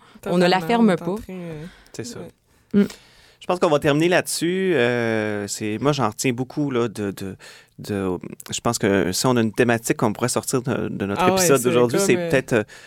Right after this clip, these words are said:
Speaker 3: euh, se connaître soi,
Speaker 2: Ouais.
Speaker 3: comment la société vient changer notre rapport à nous, puis que tout ça vient, euh, vient aussi peut-être modifier notre rapport aux autres, puis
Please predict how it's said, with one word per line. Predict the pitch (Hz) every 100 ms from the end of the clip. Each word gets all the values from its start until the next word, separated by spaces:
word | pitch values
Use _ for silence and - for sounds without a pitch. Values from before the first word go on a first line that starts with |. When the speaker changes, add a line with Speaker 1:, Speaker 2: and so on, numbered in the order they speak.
| - -
Speaker 3:
euh, |
se | 104 -
connaître | 131 120 117 -
soi, | - 117 131 139 143
Speaker 2:
Ouais. | 143
Speaker 3:
comment | 120 120 123
la | 117
société | 117 - 117 - 139 139
vient | 123 120
changer | 113 - 113 110 107 131 135
notre | 117 - -
rapport | 113 127 120 113
à | 104
nous, | 110 127 143
puis | 143 -
que | 113 104 - -
tout | -
ça | 139 - 160
vient, | 117 120 127 120
euh, | 107 104 104
vient | 120 120
aussi | 113 - - 135 131
peut-être | 113 117 120 120 - - _
modifier | 127 131 - - - 139
notre | 113 -
rapport | 113 - 127 123
aux | 113 110
autres, | 151 170 151
puis | 117